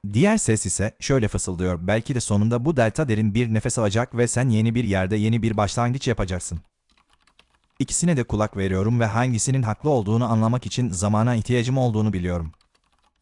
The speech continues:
Yine de bir şeyi açıkça söyleyebilirim, bu karar beni küçültmedi, aksine sorumluluk duygumu büyüttü.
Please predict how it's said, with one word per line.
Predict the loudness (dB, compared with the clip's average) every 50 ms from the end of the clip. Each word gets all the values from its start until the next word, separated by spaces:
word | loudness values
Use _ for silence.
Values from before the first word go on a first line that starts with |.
| _ _ _ _ _ _ _ _ _ -4
Yine | 0 2 4 4 4 4
de | 4 2 2 0
bir | -2 -2
şeyi | -2 -2 -2 0 0
açıkça | -2 -2 -4 -6 -4 -4 -4
söyleyebilirim, | -2 0 0 0 0 -2 -2 -2 -2 0 0 0 -2
bu | -2
karar | -2 0 0 0 0 0 0
beni | -2 -2 -2
küçültmedi, | -4 -6 -6 -6 -4 -2 -2 -2 -2 -2 -2
aksine | -2 -4 -2 -2 -4 -2 -2
sorumluluk | -2 0 0 2 2 2 2 0 0 -2 -2
duygumu | -2 0 0 0 0 0 0
büyüttü. | -2 -4 -4 _ -10 -12 -12